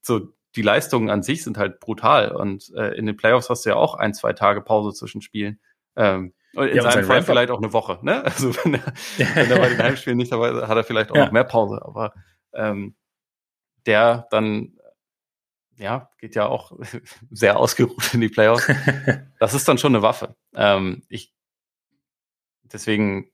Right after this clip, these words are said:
Speaker 1: und trotzdem, ich weiß halt nicht, ob diese,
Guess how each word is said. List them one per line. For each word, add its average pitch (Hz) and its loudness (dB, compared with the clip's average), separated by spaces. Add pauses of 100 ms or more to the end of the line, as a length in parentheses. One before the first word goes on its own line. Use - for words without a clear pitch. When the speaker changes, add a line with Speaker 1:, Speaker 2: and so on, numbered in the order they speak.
Speaker 1:
und - -12
trotzdem, 120 0 (1800)
ich - -14
weiß 123 4
halt 110 2
nicht, 117 0
ob - -10
diese, 101 0